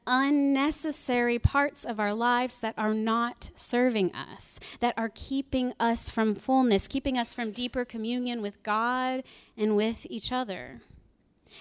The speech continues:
Advent is about tuning in to our own generosity and evaluating what we have to offer a weary world for the sake of our own weary souls.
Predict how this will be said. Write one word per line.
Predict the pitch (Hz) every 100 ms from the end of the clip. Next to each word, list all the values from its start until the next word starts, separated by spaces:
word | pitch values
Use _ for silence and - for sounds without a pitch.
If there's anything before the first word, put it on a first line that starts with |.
| - 214
Advent | 247 254 269 247
is | 233
about | 240 233 233 -
tuning | - 294 294 285 240
in | 247 226 240 277 311 320
to | - 254 - 214
our | 214 220 -
own | 247 285 311 311 311 311
generosity | 220 254 262 240 240 285 - 208 185 175 196 262 - - -
and | 240 247
evaluating | 220 254 285 330 302 254 254 247 233
what | 262 220
we | 247 294 349
have | 294 269 -
to | 247
offer | 247 247 226 180 175 202 - _
a | 214 202
weary | 226 240 277
world | 254 196 180 175 190 220 - _ _ _
for | - 208
the |
sake | 208 - 247 247
of | 226 202
our | 196 208
own | 220 214 208 208 202
weary | 208 190 180 180
souls. | - 220 190 202 240 - -